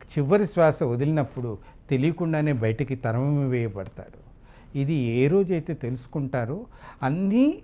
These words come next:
నేను కా-, చేస్తున్నాను, నా పిల్లల కోసమే నా సంపాదన, నా పిల్లల కోసమే అనుకునేది ఏ రోజైతే మన,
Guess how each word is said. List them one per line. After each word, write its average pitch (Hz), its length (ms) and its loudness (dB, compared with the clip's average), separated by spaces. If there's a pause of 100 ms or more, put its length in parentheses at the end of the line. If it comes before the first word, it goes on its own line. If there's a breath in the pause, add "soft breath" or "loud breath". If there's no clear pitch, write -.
(300)
నేను 147 500 2 (400)
కా-, 127 640 0
చేస్తున్నాను, 127 840 -4 (220 soft breath)
నా 160 140 6
పిల్లల 196 340 4
కోసమే 190 440 2
నా 151 180 0
సంపాదన, 117 680 -4 (320 loud breath)
నా 160 140 10
పిల్లల 208 340 6
కోసమే 175 440 2
అనుకునేది 147 580 0
ఏ 120 260 0
రోజైతే 156 360 0
మన, 117 260 -4